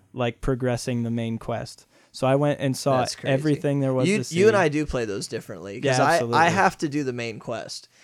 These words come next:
Speaker 2: And so, like, I'll beat the game at a level fifteen or <laughs> something.
Speaker 1: <laughs>
Speaker 2: And I'm like, "Okay, now I can go back and I can do the fun stuff."
Speaker 1: But then you get bored.
Speaker 2: Uh, I do.
Speaker 1: Yeah.
Speaker 2: Yeah. I don't know about people in general, but I do.
Speaker 1: Now,
Speaker 2: Yeah.
Speaker 1: see, I,
Speaker 2: <laughs>
Speaker 1: I, I,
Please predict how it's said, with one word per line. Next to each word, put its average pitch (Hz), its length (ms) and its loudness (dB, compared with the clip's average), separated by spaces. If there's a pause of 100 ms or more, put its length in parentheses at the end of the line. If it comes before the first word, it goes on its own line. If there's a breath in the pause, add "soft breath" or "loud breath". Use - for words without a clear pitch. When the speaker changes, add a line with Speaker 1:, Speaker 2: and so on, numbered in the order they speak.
(140 soft breath)
Speaker 2:
And 147 180 0
so, 151 160 4
like, 147 160 4
I'll 147 180 6
beat 180 320 0
the 143 120 -2
game 143 280 0
at 123 100 -4
a 107 80 -4
level 127 320 -2
fifteen 135 640 -6
or 104 80 -10
<laughs> - 140 0
something. 190 540 0 (140)
Speaker 1:
<laughs> 208 120 -8
Speaker 2:
And 143 140 2
I'm 147 80 4
like, 160 120 6
"Okay, 185 280 4
now 156 220 0
I 202 80 4
can 196 180 -2
go 175 180 4
back 156 340 0
and 120 100 -10
I - 20 -12
can 151 220 -2
do 147 160 -2
the 131 100 -4
fun 147 300 -2
stuff." - 180 -4
Speaker 1:
But 135 160 2
then 143 180 2
you 147 120 2
get 139 180 2
bored. 127 380 -2 (1080)
Speaker 2:
Uh, 185 380 -4 (160)
I 180 80 2
do. 156 360 0 (180)
Speaker 1:
Yeah. 175 340 -2
Speaker 2:
Yeah. 147 300 0 (580 soft breath)
I 156 80 2
don't 165 80 4
know 165 80 6
about 151 220 4
people 135 240 -2
in 123 100 -6
general, 110 340 -4
but 104 120 -6
I 110 160 -4
do. 101 300 -10 (120)
Speaker 1:
Now, 156 140 4
Speaker 2:
Yeah. 156 60 8
Speaker 1:
see, 151 340 2
I, 131 240 0
Speaker 2:
<laughs> 147 100 -4
Speaker 1:
I, 107 100 -6 (300 loud breath)
I, 120 160 -2